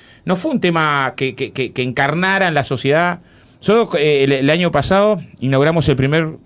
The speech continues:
centro de atención en, en Piedras Blancas para hijos de trabajadores de la construcción y del barrio, en acuerdo con las cámaras de la construcción, en el marco del sistema de cuidado, el proyecto Siempre.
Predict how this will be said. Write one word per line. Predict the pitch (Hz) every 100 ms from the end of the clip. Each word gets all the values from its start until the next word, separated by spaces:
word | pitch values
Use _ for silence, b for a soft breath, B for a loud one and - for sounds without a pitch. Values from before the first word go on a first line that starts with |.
| 95
centro | - 147 143 135
de |
atención | 120 113 143 143 120 82
en, | 101 92
en | 92 101
Piedras | 113 110
Blancas | 135 156 147
para | 123 110
hijos | 120 127
de | 120
trabajadores | 107 107 117 131
de | 120
la |
construcción | 113 101 113 131
y |
del | 113
barrio, | 120 139 151 156
en | 113 110
acuerdo | 101 135 127
con | 110
las | 98
cámaras | 131 131 120
de |
la | 107
construcción, | 107 101 101 151
en |
el | 135
marco | 123 135 120
del |
sistema | 110 123
de | 104
cuidado, | 110 113
el | 98
proyecto | 101 123
Siempre. | 113 107 90 90